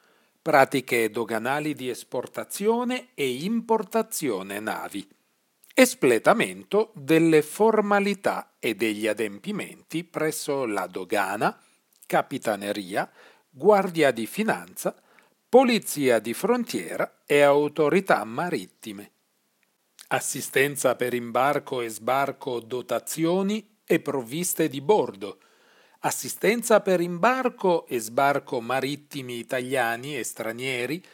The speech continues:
su navi in porti italiani o stranieri. Assistenza per rilascio visti consolari per marittimi,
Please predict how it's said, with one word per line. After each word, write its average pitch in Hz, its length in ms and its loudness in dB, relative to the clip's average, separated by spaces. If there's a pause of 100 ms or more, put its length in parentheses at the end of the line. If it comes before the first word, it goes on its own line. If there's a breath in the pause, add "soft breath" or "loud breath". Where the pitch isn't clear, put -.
(140 soft breath)
su - 260 -12
navi 214 640 0
in 110 160 -12
porti 104 440 -2
italiani 104 960 -2 (120)
o 190 140 2
stranieri. 185 800 0 (640 soft breath)
Assistenza 208 840 0
per 123 220 2
rilascio 135 720 0
visti 180 640 -6
consolari 156 1040 -2
per 113 260 -6
marittimi, 104 760 -6